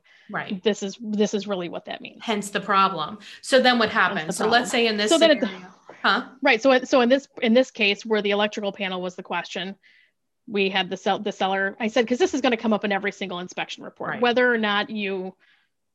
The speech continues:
Speaker 2: you move forward with this buyer or not, this particular problem with these eight breakers is gonna come up in every report. They're recalled breakers. You can Google it.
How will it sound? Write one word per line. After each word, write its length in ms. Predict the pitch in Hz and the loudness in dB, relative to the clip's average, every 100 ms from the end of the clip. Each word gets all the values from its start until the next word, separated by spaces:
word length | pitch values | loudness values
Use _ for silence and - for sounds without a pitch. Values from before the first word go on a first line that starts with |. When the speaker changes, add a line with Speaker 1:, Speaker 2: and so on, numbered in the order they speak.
| _ | _
Speaker 2:
you 400 | 202 208 190 180 - | -4 -2 -2 -6 -10
move 400 | 214 214 262 226 | -4 2 4 6
forward 240 | 262 233 | 6 4
with 160 | 214 220 | 2 -2
this 160 | 202 | -2
buyer 320 | 202 196 208 | 0 0 0
or 80 | 226 | -2
not, 300 | 214 175 165 - _ _ 196 | -2 -2 -4 -10 _ _ 0
this 240 | 226 269 | 2 2
particular 520 | - - 233 233 226 | 0 -2 0 2 0
problem 360 | 226 202 185 190 | 2 0 0 -4
with 140 | 190 | -4
these 180 | 196 202 | -4 0
eight 160 | 208 - | 0 2
breakers 400 | 196 180 185 185 | -2 -2 -8 -8
is 80 | |
gonna 200 | 185 190 | -8 -6
come 140 | 185 202 | -6 -8
up 120 | 180 | -8
in 60 | 175 | -8
every 180 | 165 170 | -8 -8
report. 420 | 165 - 180 196 | -12 -12 -16 -10
They're 120 | 196 | -8
recalled 400 | 196 214 233 233 | -6 -4 0 0
breakers. 520 | 208 190 190 185 185 - | 0 -4 -4 -8 -10 -12
You 80 | 208 | -8
can 160 | 202 | -6
Google 360 | 208 214 208 208 | 0 0 2 0
it. 140 | 208 | 0